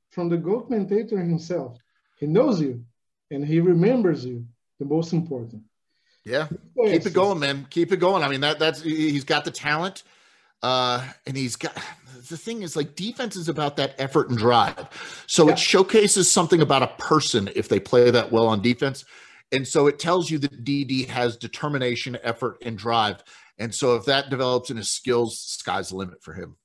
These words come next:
Speaker 1: Yeah, surely, surely.
Speaker 2: Yeah.
Speaker 1: Mister Estes, we're entering to the, the final, final run in here. Let's play a little ping pong.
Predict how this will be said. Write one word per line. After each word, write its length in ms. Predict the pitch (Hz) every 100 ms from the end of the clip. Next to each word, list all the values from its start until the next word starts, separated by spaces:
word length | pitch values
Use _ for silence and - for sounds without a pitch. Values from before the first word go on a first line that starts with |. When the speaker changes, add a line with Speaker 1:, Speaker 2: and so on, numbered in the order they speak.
| _ _ _ _ _ _
Speaker 1:
Yeah, 320 | 117 123 147
surely, 640 | 151 - 175 190 160 123 117
surely. 560 | - - 190 226 127 117 - _
Speaker 2:
Yeah. 260 | 110 117 85 _ _ -
Speaker 1:
Mister 360 | 185 - 233 175
Estes, 380 | 160 151 - - _ 160
we're 160 | 190
entering 500 | 214 233 226 202 170
to 100 | 190
the, 280 | 170 175 156
the 180 | 151 135
final, 800 | - 180 180 165 143 131 123 -
final 380 | _ - 185 175
run 460 | 156 175 175 131 -
in 120 | 143 143
here. 480 | 151 180 147 - _ _ _ 127
Let's 240 | 156 165
play 480 | - 175 180 175 170
a 140 | 170
little 540 | 160 180 175 147 147 - -
ping 260 | 220 165
pong. 340 | 175 156 127